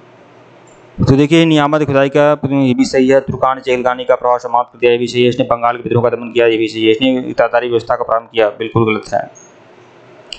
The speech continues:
बलबन का वासु नाम बहाउद्दीन था, नासिरुद्दीन महमूद ने उसे इस मलूक खां की उपाधि दी थी, जिले इलाही की उपाधि।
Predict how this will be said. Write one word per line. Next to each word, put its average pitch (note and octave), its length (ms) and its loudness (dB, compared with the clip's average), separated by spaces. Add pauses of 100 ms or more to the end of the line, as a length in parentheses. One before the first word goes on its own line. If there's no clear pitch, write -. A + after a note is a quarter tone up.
बलबन C#3+ 280 0
का D3+ 120 2
वासु C3+ 300 0
नाम C#3 200 0
बहाउद्दीन B2 400 0
था, A2+ 320 0
नासिरुद्दीन A#2+ 420 -2
महमूद B2 320 2
ने F3 80 4
उसे B2+ 180 2
इस A#2+ 120 -4
मलूक A#2+ 280 0
खां A#2+ 120 0
की A#2+ 80 -8
उपाधि A#2+ 380 0
दी - 0 -
थी, A#2 180 0
जिले A#2+ 300 0
इलाही B2 400 -2
की A#2+ 220 -6
उपाधि। A#2 360 0